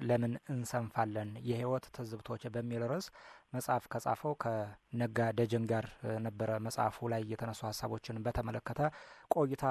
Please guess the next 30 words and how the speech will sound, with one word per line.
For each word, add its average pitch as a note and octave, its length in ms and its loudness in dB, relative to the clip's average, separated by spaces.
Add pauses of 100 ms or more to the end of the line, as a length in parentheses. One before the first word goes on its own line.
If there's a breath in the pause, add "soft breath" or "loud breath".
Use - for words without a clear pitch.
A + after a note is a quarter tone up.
(280)
ያደረግነው። A#2+ 640 0
እንግዲህ A#2 300 2 (120)
እኛ A#2+ 220 -2
በቆይታችን A#2 600 -2
ያነሳናቸው A#2 560 -4
ጥቂት - 300 -4
ሀሳቦችን B2 520 -4
ነው። E3 120 2 (360 loud breath)
ሙሉ C#3 180 6 (220)
የመጽሐፉን A#2 840 2
ሀሳብ A2+ 340 -4
የምታገኙት A2 640 -4
ግን D#3 140 0
መጽሐፉን A#2 440 0
አግኝታችሁ A2 540 -6 (160)
ስታነቡት A2 640 -4
ነው A2 160 -2
የሚል A2 280 -2
መልእክት A2+ 320 -2
ነው A#2+ 100 0
ያለን። D3+ 280 6 (500 loud breath)
መጽሐፍን C3 520 2
በተመለከተ A2+ 640 0 (200)
ሀሳብ B2 400 2
እያጋራን A2+ 600 2
የመጽሐፍት A2+ 400 -2
ጓዳ A2 240 0
እንግዳችን G#2+ 500 -4
ሆነ A#2 240 2 (160)
ስለቆየ A#2+ 480 -2